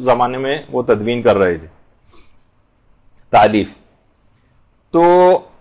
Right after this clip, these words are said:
उस रात भी कई घंटे उसके सिरहाने बैठकर जवाहिरुल कलाम की तालीफ की। ये जो किताब इनके हाथ में है, जवाहिरुल कलाम,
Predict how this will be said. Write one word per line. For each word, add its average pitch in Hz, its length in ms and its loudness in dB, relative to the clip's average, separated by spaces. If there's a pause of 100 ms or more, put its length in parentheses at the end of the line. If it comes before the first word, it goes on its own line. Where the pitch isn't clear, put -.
(540)
उस 220 280 0
रात 214 380 4
भी 262 220 -2 (240)
कई 247 220 4
घंटे 202 720 2 (100)
उसके 220 360 2
सिरहाने 202 600 2
बैठकर 185 540 2
जवाहिरुल 170 520 4
कलाम 170 460 2
की 196 500 -4 (840)
तालीफ 143 360 4
की। 95 340 -10
ये 156 140 2
जो 170 120 0
किताब 156 380 0
इनके 151 200 -4
हाथ 131 240 2
में 143 140 -4
है, 175 260 -4 (280)
जवाहिरुल 127 540 2
कलाम, 101 320 0